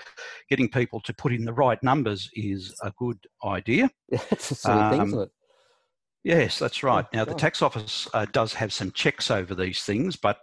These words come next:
Speaker 1: nevertheless, these things are, are happening.
Speaker 2: Yeah, yeah.
Speaker 1: Um, so, uh, the, uh,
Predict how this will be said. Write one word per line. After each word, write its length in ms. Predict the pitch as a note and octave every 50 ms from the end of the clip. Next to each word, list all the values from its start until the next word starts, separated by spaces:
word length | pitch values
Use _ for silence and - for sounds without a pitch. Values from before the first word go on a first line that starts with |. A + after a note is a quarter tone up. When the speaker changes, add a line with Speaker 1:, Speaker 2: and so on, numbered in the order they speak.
| _ -
Speaker 1:
nevertheless, 480 | A#2+ G#2+ G#2+ G2 G2 G2 G2 - -
these 260 | - G2 F#2+ F2+ -
things 380 | - G2+ F#2+ F#2+ F#2 F2+ - - - - - - - - - _ -
are, 480 | - F2+ F2+ F2+ F2 F2 F2+ F2+ E2+ - _ - -
are 180 | F2+ E2 E2
happening. 500 | E2+ - G2+ F#2+ - F2 F2 E2 D#2 D#2 _ _ _ _ _ _ _ _ _ -
Speaker 2:
Yeah, 220 | C3 A2 F#2+ D#2+ - _ - -
yeah. 120 | G#2 F#2 - _ -
Speaker 1:
Um, 380 | G2 G2+ G2 F#2+ G2 - - _ _ _ _ _ _ -
so, 480 | - - - B2 A#2+ A#2 A#2 A2+ A#2 - - _ _ _ _ _ _ _ _ _ _ _ _ _ _ _ _ _ _ _ _ _ _ _ _ _ _ _ _ -
uh, 260 | G2 G2 F#2 F#2 F#2+ F#2 G2
the, 260 | G#2+ A#2 G#2 G2 G2+ - _ _ _ _ - - - _ _ _ _ _ _ -
uh, 240 | G2 F#2 D#2+ D#2+ E2